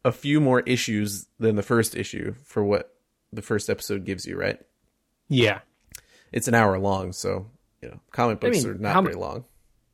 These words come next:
Speaker 3: Yeah, and, like, how many pages is one issue of a comic,
Speaker 1: Right,
Speaker 3: right? Like,
Speaker 1: so
Speaker 3: twelve or something, max?
Speaker 1: Now, it, I mean, it was only a few issues, though, before, before this happens. It's, like, three or four. I can't remember exactly off the top of my head.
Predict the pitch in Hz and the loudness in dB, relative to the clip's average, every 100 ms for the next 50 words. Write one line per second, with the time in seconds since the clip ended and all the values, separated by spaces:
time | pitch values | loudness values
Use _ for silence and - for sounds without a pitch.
0 | - 156 127 135 127 190 123 101 101 95 | -8 -4 -2 -2 -2 -2 -2 0 -2 0
1 | 90 90 90 92 95 95 92 95 98 85 | -4 -6 -8 -6 -4 -2 -4 -4 -4 -6
2 | 90 - 85 82 147 98 90 - - - | -6 -8 -8 0 2 2 -2 -10 -12 -14
3 | - - 90 - 98 92 92 98 101 - | -14 -10 -10 -6 -2 -2 -2 -6 -10 -8
4 | 104 110 113 - - 98 214 - - _ | -10 -10 -12 -12 -8 -8 -8 -10 -12 _
5 | - - 147 147 135 107 139 - - 143 | -20 -4 0 2 2 0 -4 -8 0 2
6 | 143 127 139 151 226 165 120 - 160 165 | 4 4 4 4 2 2 0 -2 0 2
7 | 113 131 143 127 - - - - _ _ | 2 0 -2 -6 -10 -10 -10 -12 _ _
8 | _ - 117 - 110 107 101 98 98 _ | _ -6 -6 -2 0 2 2 0 -2 _
9 | _ _ _ _ _ _ _ _ _ _ | _ _ _ _ _ _ _ _ _ _
10 | - 117 120 104 98 98 98 - - - | -4 -2 2 0 0 -4 -6 -6 -10 -12
11 | - 117 120 113 - 120 - - 123 - | -12 -6 -4 -4 -2 0 0 -4 -8 -8
12 | - 117 - - 101 - 117 - - - | -12 -8 -6 -4 -4 -6 -8 -6 -6 -4
13 | 87 110 - - 95 107 120 | -8 -8 -12 -10 -10 -10 -12